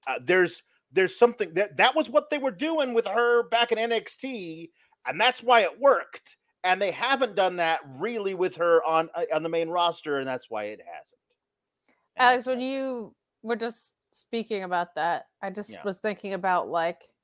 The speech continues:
Speaker 2: there are people in this world who can't put the power in their goodness. You know what I mean?
Speaker 1: They can't put the power in their goodness?
Speaker 2: No, they need, they need a little help putting the power in their
Speaker 1: Oh,
Speaker 2: goodness.
Speaker 1: put the, putting,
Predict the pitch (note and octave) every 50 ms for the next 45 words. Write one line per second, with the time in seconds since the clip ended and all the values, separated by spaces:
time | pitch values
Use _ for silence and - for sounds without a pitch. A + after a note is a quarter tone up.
0 | _ _ _ _ _ _ _ _ _ _ _ _ _ A3 A3+ A#3 A3+ A3+ B3+ B3
1 | G3+ A3 A3 G3+ G3+ G3+ G3 G3 F#3+ G3+ G#3 G3+ G3+ F#3 - - G#3 F#3+ F3 F3
2 | - _ _ _ _ - - A#3 G#3+ G3 - - - - - - - - F3+ D#3+
3 | D3+ D3+ D#3+ E3 D#3+ D3 D#3 F3 - D#3+ - - B2 - - - - - G3 G3
4 | F#3+ F#3 F3+ F3+ - E3+ E3 E3+ F#3 - _ _ _ _ _ _ _ _ _ -
5 | A#2+ B2 - - C3 B2+ E3 - - - - - A#2 A2+ C3+ D#3+ D3+ C3 - -
6 | B2+ C#3+ A#3 D4 D4 C#4+ - - - _ - A3+ A3 A3+ A#3 A#3 G3+ G#3+ G#3+ G#3+
7 | G#3+ G#3+ G#3+ F#3+ F3+ - - G#3 G3+ G3+ G#3+ G#3 G3+ G3 G3 F#3+ F3+ E3 D#3 -
8 | A3 G3+ G3 G3 - _ - F#3+ B2+ E3+ E3+ E3 D#3+ - _ - - G3 F#3+ F#3+
9 | F#3 F3+ F3 F3 E3+ E3 F3+ F3 F3 E3+ F3 F3 F3 D#3 D#3+ D3 C3 - - -
10 | - - - - - - G#3 G3+ - - - _ _ - F3+ F3 D#3+ D3 C3